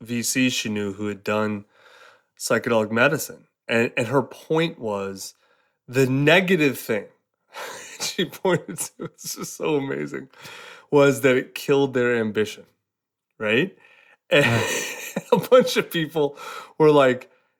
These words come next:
Speaker 1: "No, it didn't kill their ambition. It woke them up and showed them how fucked up the whole system that they were in and the game they were playing was," right? And so, like, to answer your question, the way I've dealt with ambition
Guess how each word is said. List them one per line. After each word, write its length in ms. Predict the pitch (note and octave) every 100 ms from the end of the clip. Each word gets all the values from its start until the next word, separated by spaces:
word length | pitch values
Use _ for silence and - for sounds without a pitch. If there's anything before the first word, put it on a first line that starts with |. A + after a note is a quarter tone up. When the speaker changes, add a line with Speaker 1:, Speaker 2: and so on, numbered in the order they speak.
| _
Speaker 1:
"No, 500 | C#3 C#3 B2+ A2+ B2
it 160 | D#3 B2
didn't 260 | D#3 G#3+
kill 240 | G3 G3 E3+
their 180 | D3+ B2+
ambition. 440 | A#2 C#3 - G#2+
It 140 | A2+
woke 340 | C3+ C3 D3+ D3+
them 160 | C3+
up 180 | C#3 C#3
and 120 | A2+
showed 360 | A2 - C3+ C3
them 140 | B2
how 120 | A2 G#2
fucked 640 | - - - F3+ D#3 -
up 200 | D#3+ -
the 80 | A#2+
whole 220 | - B2+
system 640 | - - - C#3+ - B2 A2+
that 160 | A2
they 160 | A#2 A#2
were 180 | A2+ A2+
in 160 | A2+
and 100 | A2
the 60 | G#2+
game 380 | G#2+ B2+ C3 A2+
they 80 | G#2+
were 160 | G#2+
playing 440 | - G#2+ G2+ G2 G2
was," 460 | F#2+ F#2+ - - -
right? 340 | G#2 A2+ F3+ - - - - -
And 200 | C#3+ C#3+
so, 340 | - F3 D#3+ E3
like, 360 | C#3+ B2+ - _ _ _ -
to 180 | F3
answer 300 | F#3 G#3+ G#3+
your 180 | F3+ C#3+
question, 580 | - A2+ G#2 - F2+ E2+ _ _ _ _ _ _ _ _
the 100 | -
way 260 | A#2+ D3+ G#3
I've 400 | G3+ D#3+ A2+ -
dealt 340 | A#2+ A#2+ -
with 180 | C3 A2
ambition 540 | A2 G2+ G2+ G#2 -